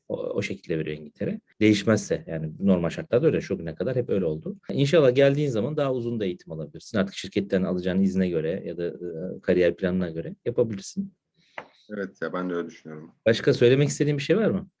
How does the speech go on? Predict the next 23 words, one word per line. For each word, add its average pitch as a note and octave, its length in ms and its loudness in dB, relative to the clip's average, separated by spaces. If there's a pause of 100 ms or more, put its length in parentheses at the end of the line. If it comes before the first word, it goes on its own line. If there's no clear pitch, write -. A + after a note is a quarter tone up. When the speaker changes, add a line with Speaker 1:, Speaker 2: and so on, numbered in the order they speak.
Speaker 2:
Yani A#2+ 140 -2
arkadaşlar D#3 520 -4
diyorum F#3 180 -2
ki - 60 -16
kesinlikle C#3 440 -6
başvurun. G#2+ 480 -10 (560)
Yani G2 440 -4
Speaker 1:
<laughs> - 80 -10
Speaker 2:
ben A#2 200 0
yaşadığım B2 420 0
için B2 200 -4
söylüyorum F2 480 -4
size. C#3 220 -8
Takip A2 440 -4
edin. E2+ 240 -6
Başvurup G#2+ 420 -6
ve A#2 120 -4
takip F#2 380 -6
edin. F#2+ 260 -8 (640)
Ya G#2+ 120 -2
gerçekten A#2 600 -6
çıkıyor - 360 -8
yani. D2+ 280 -8